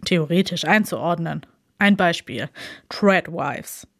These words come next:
Jene Bewegung, in der Frauen online die Rückkehr zur Hausfrau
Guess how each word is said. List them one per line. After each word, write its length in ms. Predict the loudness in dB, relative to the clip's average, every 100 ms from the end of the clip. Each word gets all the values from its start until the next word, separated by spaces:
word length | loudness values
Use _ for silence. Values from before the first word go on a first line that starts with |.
| 0
Jene 320 | 6 8 8
Bewegung, 600 | 4 2 4 4 4 2 4
in 160 | 4
der 180 | 6 2
Frauen 480 | 2 2 4 4 2
online 600 | 4 6 6 4 2 0
die 120 | 0
Rückkehr 480 | 0 0 0 0 0
zur 380 | 0 0 0 0
Hausfrau 520 | -2 -4 0 0